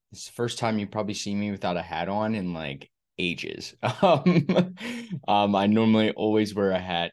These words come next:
and I am always, always wearing one. I don't know why. Um, it's just easier for me. Typically, I used to have some long hair. I did get a nice fresh haircut literally a few hours ago, so,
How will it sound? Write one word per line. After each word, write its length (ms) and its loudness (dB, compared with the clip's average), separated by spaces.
and 500 -8
I 280 -4
am 180 -6
always, 760 -4
always 400 -10
wearing 240 -20
one. 320 -20
I 60 -12
don't 140 -6
know 100 -4
why. 520 -6
Um, 260 -6
it's 120 -10
just 160 -12
easier 320 -8
for 140 -12
me. 340 -6
Typically, 340 -4
I 40 4
used 180 0
to 80 0
have 80 -2
some 160 -4
long 180 0
hair. 280 -4
I 60 -6
did 120 -8
get 160 -6
a 60 -8
nice 200 -6
fresh 280 -8
haircut 420 -6
literally 200 -2
a 20 -4
few 240 -4
hours 280 -2
ago, 200 -2
so, 640 -4